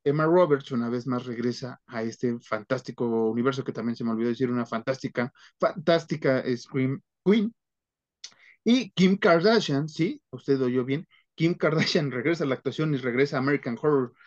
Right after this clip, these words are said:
Story, y s-, este estreno será en junio por Hulu, y creo que aquí va a llegar Star Plus. Eh, hay muchos rumores sobre, <laughs> sobre el regreso de Evan Peters y demás person-, eh, demás actores que han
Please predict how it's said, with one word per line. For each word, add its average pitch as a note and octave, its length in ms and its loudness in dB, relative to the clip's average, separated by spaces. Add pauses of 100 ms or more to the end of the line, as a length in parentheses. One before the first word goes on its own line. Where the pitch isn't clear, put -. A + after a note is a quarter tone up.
(260)
Story, F3 600 0 (240)
y G#3 140 -2
s-, - 360 -6
este D#3+ 260 -2
estreno D3+ 420 -2
será B2+ 640 0
en C#3 160 -4
junio D3 540 4
por C3 220 0
Hulu, F#3 460 4
y D#3 140 -6
creo D3 220 0
que D3 80 -8
aquí C#3+ 160 -8
va C3+ 100 0
a - 20 0
llegar C3 280 0
Star B2 360 -4
Plus. C3+ 420 0 (480)
Eh, A2+ 680 -2 (1400)
hay C#3 120 4
muchos G#3 340 4
rumores E3+ 340 4
sobre, C#3 440 -2
<laughs> G3 100 0
sobre C#3 420 2 (260)
el C#3+ 100 -2
regreso D3+ 340 0
de D#3+ 80 0
Evan C#3+ 200 -2
Peters D#3 480 -4
y E3 120 0
demás C#3+ 500 0
person-, C#3 460 -6
eh, C3+ 220 4
demás D3+ 340 0
actores C#3 500 0
que C#3 100 -4
han C3+ 140 -4